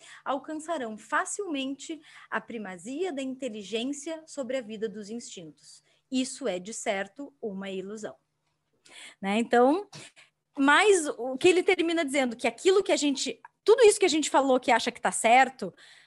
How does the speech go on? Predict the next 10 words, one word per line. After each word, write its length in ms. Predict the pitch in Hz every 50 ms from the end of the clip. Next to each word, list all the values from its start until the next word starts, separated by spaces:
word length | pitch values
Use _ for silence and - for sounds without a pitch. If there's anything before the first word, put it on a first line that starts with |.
| _ _
fazer, 640 | - - - 196 190 175 185 220 226 233 233 233 226
dar 160 | 214 202 196
o 40 | 196
limite, 480 | 196 202 202 196 196 226 247 240 247 233
não, 280 | 247 277 294 294 - _ -
isso 120 | 311 -
também 180 | 392 359 370 370
é 40 |
uma 100 | 349 349
ilusão, 420 | 349 339 339 302 294 277 277 269